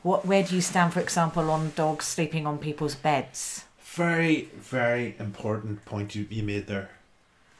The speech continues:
Speaker 2: What are your rules going to be? Are you going to allow your Great Dane to lie on your bed? Because when it's a puppy, not a problem. But when it's
Speaker 1: <laughs>
Speaker 2: a fifty kilo Great Dane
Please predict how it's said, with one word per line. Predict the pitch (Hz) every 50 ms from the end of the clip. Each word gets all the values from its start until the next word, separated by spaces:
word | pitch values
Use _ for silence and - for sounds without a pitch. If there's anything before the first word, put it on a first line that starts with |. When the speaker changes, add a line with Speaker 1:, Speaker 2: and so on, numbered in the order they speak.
| _ _ _ _ _ _ _ _ _ _ _ _ _ _ _ _ _ _ _ _ _ _ _ _ -
Speaker 2:
What | 135 139 165 175 175 -
are | 139 131
your | 117 117 107
rules | 101 104 110 113 113 113 113 -
going | - 113 110 104
to | 101 104
be? | 101 107 92 87 - - _ _ _ _ _ _ _ _ _ _ _ _ _ _ _ _ _ -
Are | 131 151 165 180 175
you | 160 151 139
going | 135 - 131 127 123
to | - - 120 110 107
allow | 107 101 104 101 104
your | 107 107 117 117 107 113 104
Great | 107 107 104 104 104 -
Dane | - 104 104 104 101 107 104 101 - _ - - - -
to | - 117
lie | 117 117 113 113 107
on | 104 104
your | 107 107
bed? | - 120 117 131 135 - - - _ _ _ _ _ _ _ _
Because | 143 127 - 139 135 - - - -
when | 131 143 139
it's | 131 131 -
a | -
puppy, | - - 160 - 196 175 156 - - _ _ _ _ _ _ _ - - -
not | 170 143 127 131
a |
problem. | 127 - - - 196 202 180 - - - - _ _ _ _ _ _ _
But | - 135 107 101
when | 110 110 110 107
it's | 104 104 104 - - 214 208 208 - - - 196 196 - - 170 175 -
Speaker 1:
<laughs> | - - - - - _ _ -
Speaker 2:
a | 123 117 107 104 98 - - - -
fifty | - - - - 165 - - - 135 -
kilo | - - 135 123 120 120 110
Great | 110 117 117 110 110 -
Dane | - 117 120 127 127 117 107 107